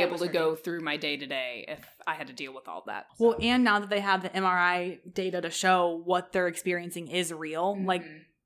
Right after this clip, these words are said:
Speaker 3: that to me makes that video so much more terrifying. Like, to imagine every day, if you don't take your meds on time, you're gonna start hearing stuff.
Speaker 2: Yeah,
Speaker 1: Yeah.
Speaker 2: and also you have no idea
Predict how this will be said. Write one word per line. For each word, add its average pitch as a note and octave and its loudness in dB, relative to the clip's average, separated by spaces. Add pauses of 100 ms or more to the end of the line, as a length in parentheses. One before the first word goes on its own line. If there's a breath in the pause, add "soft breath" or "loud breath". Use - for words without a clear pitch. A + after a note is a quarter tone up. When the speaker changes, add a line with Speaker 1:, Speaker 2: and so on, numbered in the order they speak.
(140)
Speaker 3:
that G3 4
to - -4
me A#3 6
makes G3+ 0
that F3 -2
video F3+ 2
so F3 -4
much E3+ -6
more D#3 -6
terrifying. D#3+ -8
Like, F#3 -4
to G3 -2
imagine F3 0
every E3 -4
day, D3+ -6
if - -12
you F#3+ 0
don't F3+ -2
take F3 -6
your E3 -4
meds D3+ -6
on C#3 -6
time, D3 -8
you're D3+ -8
gonna D#3 -6
start - -8
hearing E3 -10
stuff. - -14
Speaker 2:
Yeah, G3 0
Speaker 1:
Yeah. C#3+ 0
Speaker 2:
and A#3 2
also A#3+ 2
you A3 -2
have G#3+ -2
no G#3 0
idea F#3+ -2